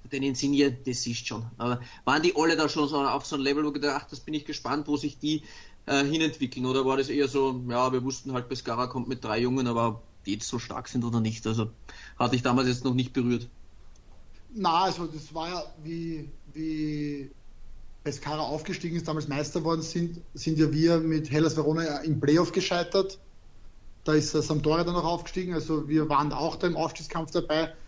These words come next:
Speaker 2: Äh, der Kapitän von Pescara war damals der Marco Sansovini, mit dem hab ich in Grosseto lang gespielt.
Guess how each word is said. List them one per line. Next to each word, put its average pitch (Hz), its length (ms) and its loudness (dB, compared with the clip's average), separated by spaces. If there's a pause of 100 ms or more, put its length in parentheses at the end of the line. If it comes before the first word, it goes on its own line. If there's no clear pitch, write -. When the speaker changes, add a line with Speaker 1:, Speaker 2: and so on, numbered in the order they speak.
(300)
Speaker 2:
Äh, 143 340 2
der 147 80 -2
Kapitän 165 440 2
von 196 80 2
Pescara 180 460 -2
war 170 120 -4
damals 170 340 -2
der 160 240 -2
Marco 156 320 -2
Sansovini, 165 640 -8
mit 135 180 -14
dem 151 120 -4
hab 151 120 0
ich 165 200 -10 (100)
in 160 100 -2
Grosseto 160 460 -2
lang 139 200 0
gespielt. 175 380 -2